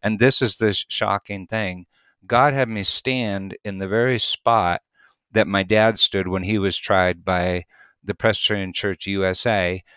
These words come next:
He had me stand there for a year and preach. And I knew in the depths of my heart <laughs> that, that, w-, that, that I had, what God showed me is I'd done everything to try to fix that situation and avoid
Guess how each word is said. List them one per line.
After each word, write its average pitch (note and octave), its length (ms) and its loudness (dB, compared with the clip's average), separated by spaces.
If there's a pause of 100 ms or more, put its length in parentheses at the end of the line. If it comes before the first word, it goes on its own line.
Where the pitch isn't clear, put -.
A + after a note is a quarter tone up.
(120)
He C3+ 100 -2
had C3 80 2
me B2 80 -2
stand C#3 380 -2
there A2+ 80 0
for G#2 240 -2
a G2 80 0
year G#2+ 600 0
and F#2+ 280 -12
preach. A2+ 560 0 (240)
And A2 240 0
I D#3+ 300 2
knew F#2 500 -2
in G#2 140 -6
the G2+ 180 -4 (340)
depths B2+ 320 -2
of B2 60 -8
my A2+ 160 -4
heart G#2 360 -2
<laughs> - 40 -18
that, - 180 -4
that, - 140 -12
w-, G2 220 -10 (420)
that, B2 160 4 (380)
that B2+ 140 4
I D3+ 220 4
had, C3+ 300 0 (1600)
what B2+ 220 2
God D3 260 2
showed D3 220 2
me B2+ 120 -2
is G#2 120 -2
I'd A2 160 2
done A2+ 300 0
everything B2+ 560 0
to - 120 -10
try A#2 200 0
to F#2 80 0
fix - 400 -2
that G2 220 2
situation F2+ 760 -2
and F#2+ 100 0
avoid A#2 720 4